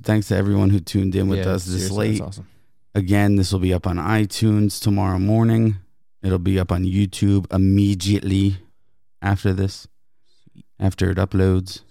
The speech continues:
Speaker 2: Scoop.
Speaker 1: And, uh, hey, let's just keep rolling, baby.
Speaker 2: Let's go Yanks.
Speaker 1: Ten to twenty-eight.
Speaker 2: Ten more wins.
Speaker 1: Ten more wins. I think we're gonna see something special in the Bronx this year, man. I really do.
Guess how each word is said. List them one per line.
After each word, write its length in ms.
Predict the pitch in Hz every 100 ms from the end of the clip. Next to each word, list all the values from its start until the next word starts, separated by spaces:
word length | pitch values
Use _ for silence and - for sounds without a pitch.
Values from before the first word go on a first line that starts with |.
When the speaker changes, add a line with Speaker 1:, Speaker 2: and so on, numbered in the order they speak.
| _
Speaker 2:
Scoop. 200 | 127 - - _ _ _ _ - - _
Speaker 1:
And, 340 | 98 95 95 98
uh, 440 | 98 95 95 98 92 - - - -
hey, 240 | 113 117 95 _ _ - _ -
let's 200 | - -
just 160 | 123 -
keep 200 | - 104
rolling, 360 | 104 110 120
baby. 400 | 95 92 95 95 - -
Speaker 2:
Let's 100 | -
go 100 | -
Yanks. 520 | 95 104 104 - - -
Speaker 1:
Ten 520 | - 110 107 113 117 107 - -
to 140 | - 107
twenty-eight. 640 | - 113 104 107 98 92 - _ - - -
Speaker 2:
Ten 160 | 104
more 300 | 104 104 110 107
wins. 360 | 92 85 85
Speaker 1:
Ten 240 | - 98 104
more 220 | 101 101
wins. 460 | 98 92 87 85 - - - - - - _ _ _ -
I 120 | 90
think 220 | - 98
we're 80 | 98
gonna 140 | 101 95
see 160 | 98
something 240 | 95 92 85
special 360 | - 90 87
in 40 | 87
the 60 | 82
Bronx 340 | 85 85 80
this 200 | - -
year, 120 | 80
man. 280 | 82 82 80 - - - - _ _ _ - _ -
I 80 |
really 340 | 87 90 87 87
do. 240 | 85 82